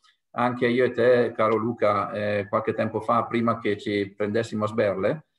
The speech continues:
eh, e il ristoratore mi diceva: "Ma io, eh, ricevevo degli ordini da alcuni paesini di Bergamo che non sapevo nemmeno che esistessero,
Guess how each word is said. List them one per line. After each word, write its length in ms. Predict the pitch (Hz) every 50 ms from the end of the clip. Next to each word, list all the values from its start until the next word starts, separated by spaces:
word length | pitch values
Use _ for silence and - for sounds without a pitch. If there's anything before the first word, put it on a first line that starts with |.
| _ _ _
eh, 320 | _ - 117 110 110 113 -
e 220 | - 151 160 165 165 160 165
il 140 | 151 147 147
ristoratore 420 | 147 143 - 160 147 147 170 208
mi 80 | 196 180
diceva: 380 | 151 123 - 131 117 107 110 110
"Ma 140 | 120 147
io, 440 | 170 185 214 202 170 127 131 143 143
eh, 320 | - 131 120 117 120 113 120
ricevevo 480 | 143 175 170 - 170 156 175 170 156
degli 260 | 135 147 160 170 165
ordini 520 | 151 147 135 120 117 107 107 104 110 110 110
da 100 | 117 131
alcuni 480 | 135 127 117 - - 185 202 190 -
paesini 480 | - 135 123 123 113 101 117 151 160 143
di 100 | 120 120
Bergamo 460 | 113 120 110 92 - - 104 - 113
che 100 | - 160
non 140 | 156 170 170
sapevo 340 | 165 - 156 156 160 180 185
nemmeno 320 | 160 147 135 147 165 170
che 160 | 170 - 143
esistessero, 720 | 143 131 120 120 117 - - 101 90 - - 98 95 -